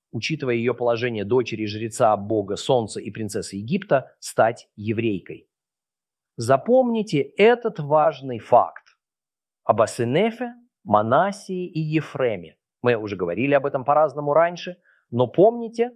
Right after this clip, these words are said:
что эти два внука, о которых Яков ещё даже не подозревает, Ефрем и Манасия, эти двое детей Иосифа, рождённые от его жены, египтянки,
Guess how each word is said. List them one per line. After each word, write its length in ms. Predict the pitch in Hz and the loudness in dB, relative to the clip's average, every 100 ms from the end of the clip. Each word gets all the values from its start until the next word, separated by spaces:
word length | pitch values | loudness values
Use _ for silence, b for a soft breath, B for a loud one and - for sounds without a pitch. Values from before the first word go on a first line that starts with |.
| _ | _
что 300 | - - 139 - | -16 -2 -2 2
эти 400 | 185 226 226 170 | 4 4 2 -4
два 380 | 139 120 180 190 | -2 4 4 4
внука, 680 | 147 165 202 214 101 - - _ _ | 0 0 0 0 -4 -6 -12 _ _
о 120 | 117 | 4
которых 440 | 127 120 139 135 143 | 4 4 0 -4 0
Яков 400 | 143 135 139 135 | 0 0 -4 -6
ещё 440 | 123 - 208 226 | -6 2 4 4
даже 420 | 170 170 165 151 | 4 2 2 -4
не 140 | 165 165 | -12 -10
подозревает, 800 | 160 160 139 143 123 90 80 _ _ _ _ | -8 -6 -4 -2 -2 -4 -8 _ _ _ _
Ефрем 720 | 107 110 - 147 202 220 - _ | -2 0 2 2 2 -4 -12 _
и 120 | 160 | 4
Манасия, 800 | 160 156 147 127 - - 90 - - _ _ _ | 6 6 2 -8 -12 -16 -14 -14 -16 _ _ _
эти 300 | 180 220 196 | 4 4 -2
двое 360 | 139 156 156 | -4 -2 -4
детей 460 | 131 135 135 190 190 190 | -6 -8 0 0 0 2
Иосифа, 760 | 180 170 151 - 95 - 87 - _ _ _ | 4 4 0 -4 -12 -8 -10 -10 _ _ _
рождённые 680 | 120 127 117 120 185 180 175 | 2 2 2 0 -2 -2 -6
от 120 | 170 | -6
его 200 | 165 165 | -6 -4
жены, 540 | 135 151 151 110 80 _ _ _ | -2 -2 -2 -4 -8 _ _ _
египтянки, 1200 | 120 127 143 151 - - 160 151 135 117 - - | -6 -4 0 0 -2 6 6 6 -2 -12 -18 -20